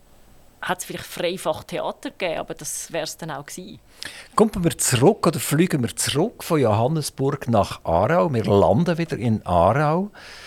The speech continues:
Speaker 2: ähm, und gehen zur Tuchlaube. Da sagt man Tuchlaube oder sagt man Tuchlaube?
Speaker 1: Tuchlaube würde ich jetzt
Speaker 2: Tuchlaube.
Speaker 1: schweizerdeutsch
Speaker 2: Aber
Speaker 1: sagen.
Speaker 2: sch-, schreiben tut man, tut man Tuchlaube, glaub ich, oder? Genau. Und, und die Tuchlaube, auch, die hat auch eine Historie hinter sich.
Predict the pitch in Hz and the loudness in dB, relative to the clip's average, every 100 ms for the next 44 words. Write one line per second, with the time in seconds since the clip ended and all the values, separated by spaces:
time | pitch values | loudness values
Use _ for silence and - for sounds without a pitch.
0 | - - - 120 120 120 - _ - 117 | -18 -20 0 4 6 4 2 _ 0 4
1 | 117 117 - 127 117 - - 107 - _ | 4 2 0 2 4 2 -4 -4 -6 _
2 | _ - 147 190 82 73 82 - 90 - | _ -2 -2 0 0 0 0 0 -2 -2
3 | _ - - 107 104 123 101 - - 190 | _ -20 -4 -2 0 0 0 -2 -2 -2
4 | - 147 143 180 139 131 113 98 76 - | 0 0 0 0 -2 -2 0 -2 -2 -12
5 | _ 135 143 160 - 143 147 170 151 151 | _ -2 2 0 0 0 0 0 0 0
6 | 175 175 185 175 180 180 139 160 156 104 | -2 -4 -10 -10 -10 0 2 4 4 2
7 | 107 101 104 - 117 151 90 - 120 - | 0 -6 -10 -2 0 0 -4 -6 -6 -2
8 | 135 147 190 175 160 123 123 120 143 120 | -2 0 0 0 2 0 0 -2 -4 -4
9 | - 165 208 220 190 139 - 117 92 127 | -4 -6 -4 -2 -2 -2 -2 -2 0 -2
10 | 208 - _ _ _ - 117 92 - - | -2 -6 _ _ _ 2 2 2 -2 -6
11 | - 127 139 - 139 160 196 190 147 196 | -4 -2 -2 0 2 4 2 2 2 2
12 | - - 131 127 110 117 202 117 110 104 | 0 2 0 2 2 2 2 2 2 0
13 | - 196 147 165 180 185 - 165 220 | 2 2 2 2 -2 -4 -4 -2 -2